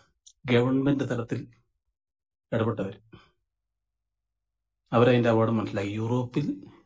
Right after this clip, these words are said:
ഫ്രാൻസിലേ ഉള്ള പ്രശ്നം കാര്യമായിട്ട്. റഷ്യയിൽ ഇങ്ങനെ ഒരു സാധനമേ ഇല്ല. അതുകൊണ്ട് അവര് അവരുടെ രാജ്യം തകരുകയെന്ന് ഉറപ്പുള്ളത് കൊണ്ട് ലോകവ്യാപകമായിട്ട്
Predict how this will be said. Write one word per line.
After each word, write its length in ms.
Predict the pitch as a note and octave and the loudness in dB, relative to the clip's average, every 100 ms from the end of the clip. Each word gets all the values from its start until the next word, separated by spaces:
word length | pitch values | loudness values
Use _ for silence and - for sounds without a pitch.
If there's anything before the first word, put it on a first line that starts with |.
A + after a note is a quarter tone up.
| _ | _
ഫ്രാൻസിലേ 540 | - A#2 A#2+ B2 C#3+ D3 | -4 -2 -2 -4 -6 -4
ഉള്ള 220 | C3 B2+ | -2 -4
പ്രശ്നം 380 | - - D3 - | -6 -10 -12 -6
കാര്യമായിട്ട്. 440 | A2 F#2+ F#2 - - _ _ _ _ _ _ _ _ _ _ _ _ _ _ _ _ _ _ _ A#2+ | -4 -4 -6 -12 -20 _ _ _ _ _ _ _ _ _ _ _ _ _ _ _ _ _ _ _ -2
റഷ്യയിൽ 320 | - D3 C#3+ | 4 6 6
ഇങ്ങനെ 180 | C3 C3 | 4 0
ഒരു 60 | |
സാധനമേ 420 | A2+ G#2+ A#2+ C3+ | 0 2 2 2
ഇല്ല. 300 | C#3 B2 F#2+ | 0 -2 -6
അതുകൊണ്ട് 1500 | - - - - _ _ _ _ _ _ _ _ _ A#2 A2+ A2 | -10 -18 -20 -20 _ _ _ _ _ _ _ _ _ 0 2 4
അവര് 440 | A2+ C3+ D3+ - - - B2 | 2 2 0 -4 -20 -14 -6
അവരുടെ 300 | A#2 B2 C#3+ | -2 0 0
രാജ്യം 280 | B2+ C3+ B2+ - _ _ | 0 -2 -6 -16 _ _
തകരുകയെന്ന് 420 | A2+ A#2+ C3 A#2+ A2+ | 0 0 0 -2 -4
ഉറപ്പുള്ളത് 360 | A2+ A#2+ A2 | -4 -4 -2
കൊണ്ട് 240 | G#2+ A2 A2 - _ _ _ _ _ _ _ - | -4 -6 -10 -16 _ _ _ _ _ _ _ -2
ലോകവ്യാപകമായിട്ട് 960 | G#2+ B2+ B2+ A#2+ A#2+ B2 A#2+ G#2 - | 2 2 0 0 0 -2 -2 -2 -6